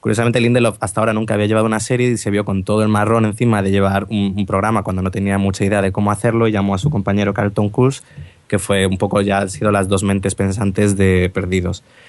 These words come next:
Lo curioso que dijeron es que ellos, al principio, con todo el, todo el calendario que implica rodar una temporada, no tuvieron tiempo de pararse a pensar qué era lo que querían contar.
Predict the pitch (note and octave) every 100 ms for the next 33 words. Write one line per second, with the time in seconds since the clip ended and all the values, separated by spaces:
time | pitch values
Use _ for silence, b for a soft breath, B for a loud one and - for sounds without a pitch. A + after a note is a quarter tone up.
0 | B B - A#2 A#2 C3 C#3 C3+ D3 C#3+
1 | C3 - C#3 C3 - _ B2+ B2+ B2+ B2+
2 | A2+ G#2 B2 C3 B2+ G#2 G#2 G#2 A2 G#2+
3 | G2+ F#2+ G2 - - - G#2 G#2+ G#2 G#2
4 | G2+ G#2+ G#2+ G#2 G2 F#2+ F#2+ G2+ G2 G2
5 | F#2+ A2 A2 G2+ F#2+ G2+ G#2+ G#2+ G2+ G#2+
6 | A2 A2 A2 A#2+ A2+ G#2+ A2+ A#2 G#2+ G#2
7 | G2+ - A2 G#2 - G#2 - B2+ A2 F#2+
8 | F#2+ G2+ F#2+ F#2+ G2 F#2 F#2+ G2